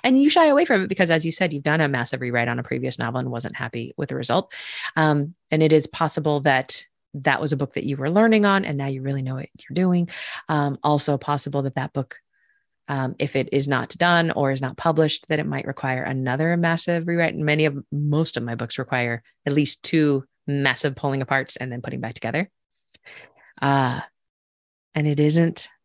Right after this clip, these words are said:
it isn't, it isn't the most fun, especially for a person who doesn't love revision, um, which is most of us until that one day where we look across the dining table at revision in the candlelight, and they look so beautiful, and we fall in love with them.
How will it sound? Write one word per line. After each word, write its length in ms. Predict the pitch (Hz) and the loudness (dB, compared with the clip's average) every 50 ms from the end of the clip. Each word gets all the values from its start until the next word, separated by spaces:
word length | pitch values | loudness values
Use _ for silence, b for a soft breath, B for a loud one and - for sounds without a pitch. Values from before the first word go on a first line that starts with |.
| _ _ _ | _ _ _
it 120 | - 220 277 | 2 4 4
isn't, 460 | 320 339 359 370 359 339 - - - _ _ _ - | 4 6 4 2 0 0 -2 -4 -6 _ _ _ 4
it 40 | 440 | 8
isn't 360 | 480 554 554 554 539 523 - | 8 8 8 6 4 2 2
the 80 | 508 494 | 4 4
most 240 | 494 494 480 - - | 4 4 2 2 2
fun, 240 | - 539 523 262 226 | 2 2 4 2 2
especially 420 | 262 - - - 254 - - 285 | -2 -2 -2 -2 0 0 -2 -2
for 120 | 262 277 277 | 0 0 0
a 40 | |
person 260 | 269 277 254 254 262 247 | 0 0 -2 -2 -2 -2
who 80 | 262 | -2
doesn't 280 | 240 240 247 247 233 - | -2 -2 -2 -4 -4 -2
love 160 | 226 233 226 | -2 -2 0
revision, 420 | 226 214 233 247 226 190 160 160 - _ _ _ _ _ _ _ _ _ _ _ _ _ _ _ _ _ _ _ - - - | 2 2 2 2 2 0 -2 -4 -6 _ _ _ _ _ _ _ _ _ _ _ _ _ _ _ _ _ _ _ -12 -4 0
um, 200 | 180 165 160 170 | 2 2 4 2
which 160 | 180 175 - | 2 0 0
is 160 | 190 175 - | -2 -2 0
most 760 | 202 208 208 214 220 220 240 240 247 269 294 302 - - - | 2 2 4 4 6 6 6 6 6 6 6 4 4 2 2
of 140 | 196 170 156 | 2 2 2
us 360 | 147 135 139 151 - - - B B B B B B B B - | 2 2 2 2 0 -4 -8 B B B B B B B B -2
until 340 | 151 156 139 - 170 156 156 | -2 0 2 2 2 2 2
that 160 | 160 - - | 2 0 -2
one 260 | 170 165 175 180 190 | -4 -4 -4 -4 -4
day 500 | 180 180 160 151 147 147 147 139 139 - _ _ | -6 -6 -6 -6 -6 -6 -8 -10 -10 -14 _ _
where 160 | - 151 147 147 | -8 -6 -4 -4
we 280 | 147 147 147 143 - _ _ _ - - | -4 -4 -6 -6 -8 _ _ _ -20 -10
look 300 | - 170 175 180 185 - | -4 -2 0 0 0 0
across 600 | 190 180 - - 180 165 165 - - - - - - _ _ - _ _ _ - | -2 -4 -2 0 0 0 0 -2 -4 -8 -10 -12 -14 _ _ -20 _ _ _ -6
the 180 | 170 165 175 | -4 -2 0
dining 340 | 165 170 160 160 160 160 160 | 2 2 2 0 0 -2 -4
table 380 | - 160 156 151 151 151 151 - - | -4 -6 -6 -4 -4 -6 -6 -6 -6
at 140 | - 160 - | -6 -4 -2
revision 500 | 165 156 156 156 151 147 147 151 147 147 B B B B B B _ | -2 -2 -2 -2 -2 -2 -4 -4 -6 -6 B B B B B B _
in 80 | 170 160 | -2 -2
the 60 | 156 | 0
candlelight, 460 | - - 147 147 151 147 147 147 - | 0 0 0 2 2 0 0 0 -2
and 100 | - 170 | -2 -2
they 60 | 170 | 0
look 200 | 175 180 190 185 | 0 0 -2 -4
so 140 | - - - | -6 -8 -4
beautiful, 320 | 180 190 202 196 - - 180 | -2 -2 -2 -2 -2 -2 0
and 100 | 175 175 | 0 0
we 60 | 175 | 0
fall 220 | - 220 214 214 | 0 0 0 2
in 80 | 220 220 | 2 2
love 160 | 233 240 226 | 2 0 -2
with 100 | 196 - | -4 -6
them. 220 | - 165 156 156 | -6 -6 -8 -8